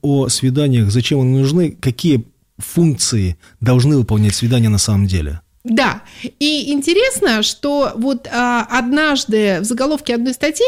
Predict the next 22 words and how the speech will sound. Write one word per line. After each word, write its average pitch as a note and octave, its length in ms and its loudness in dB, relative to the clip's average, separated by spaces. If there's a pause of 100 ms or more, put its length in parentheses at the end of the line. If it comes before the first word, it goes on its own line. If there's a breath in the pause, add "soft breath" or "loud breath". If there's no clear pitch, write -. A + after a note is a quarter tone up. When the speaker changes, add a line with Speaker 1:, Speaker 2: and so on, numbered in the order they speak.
Speaker 2:
была F4 180 4
такая D4 320 -2
фраза, G#4+ 380 -2
вот C4+ 140 -6
с - 20 -20
которой D4+ 300 -2
я C#4 120 2
согласна, B3+ 840 -2 (540 loud breath)
что, D4 720 0
а, A#3 800 -2
э, B3+ 40 -2
на D4 160 4
свиданиях D#4+ 1000 0
очень D4+ 420 -2
часто, - 840 -4 (120)
что A#3+ 440 -2 (220 loud breath)
вот A#3+ 280 -2 (140)
там G#3 260 -2 (320 loud breath)
«мне C#4 300 4
показалось D4 760 0
что-то C#4+ 380 -4
плохое», A3+ 840 -2